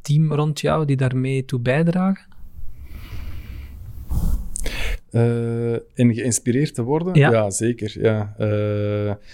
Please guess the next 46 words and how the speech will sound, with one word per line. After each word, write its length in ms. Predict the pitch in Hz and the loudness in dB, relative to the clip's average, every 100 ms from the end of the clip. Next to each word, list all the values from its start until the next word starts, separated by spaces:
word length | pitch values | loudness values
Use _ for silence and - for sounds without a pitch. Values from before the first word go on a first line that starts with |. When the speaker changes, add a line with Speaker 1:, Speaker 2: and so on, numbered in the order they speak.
| - - - | -16 -16 -4
Speaker 2:
ik, 240 | 107 - - | -4 -4 -2
ja, 280 | 104 98 | 4 4
ik 140 | 104 - | 2 0
word 220 | 113 123 | 0 0
vooral 240 | - 104 | 0 0
geïnspireerd, 680 | 101 104 104 - 104 104 104 | 2 -2 -2 -2 0 -2 0
denk 200 | 110 104 | -2 -2
ik, 180 | - - | -4 -2
eh, 300 | 110 104 104 101 | 0 2 0 0
dat 320 | 101 101 - | -2 -2 -4
de, 540 | 107 104 104 101 101 98 - - - - - | -2 0 0 -2 -2 -6 -10 -14 -14 -20 -2
ehm, 920 | 101 104 101 - - - - - - - - - - - - - - - 110 | 2 2 2 -2 -4 -6 -8 -10 -12 -18 -20 -12 -12 -12 -14 -14 -14 -10 2
dus, 300 | 110 - - | 4 4 2
allee, 220 | 107 101 - - - | 4 2 0 -14 -20
ik 220 | - 113 107 | -14 -8 0
denk 180 | 107 | 2
dat 160 | 104 101 | 4 2
dat, 520 | 107 104 104 85 - | 0 2 0 -2 -6
de 260 | 101 107 - | -12 -12 -14
creatieve 460 | - 110 104 123 | 2 2 2 0
mensen 300 | 117 113 - | 0 0 0
waarmee 280 | 117 110 110 | 0 2 2
ik 140 | 101 98 | 0 0
samenwerk, 640 | - 110 123 113 113 117 | 2 2 2 0 0 0
die 100 | 107 | 0
hebben 220 | 98 101 | 0 0
dat 100 | 95 | -2
ook, 160 | 98 - | -4 -4
die 80 | 104 | 0
hebben 240 | 101 95 | 0 0
dat 100 | 98 | -4
ook 120 | 98 | -4
nodig 560 | - 104 107 110 120 - | -2 0 0 -2 -4 -6
om, 360 | - 104 104 104 | -2 0 0 0
eh, 320 | 101 101 98 101 | 0 0 -2 -4
die 120 | - | -2
hebben 280 | 107 101 104 | -2 2 0
niet, 240 | 104 101 113 | 0 -2 -2
die 80 | |
hebben 200 | 104 104 | 0 0
vaak 260 | 107 98 104 | 0 -2 -2
een 80 | 104 | -8
heel, 400 | 101 117 123 107 | -2 0 2 0
heel 240 | 113 110 | 0 -2
duidelijke 400 | 104 104 104 104 | -2 -2 -2 -6
visie, 400 | 101 113 117 120 | -2 -2 0 -6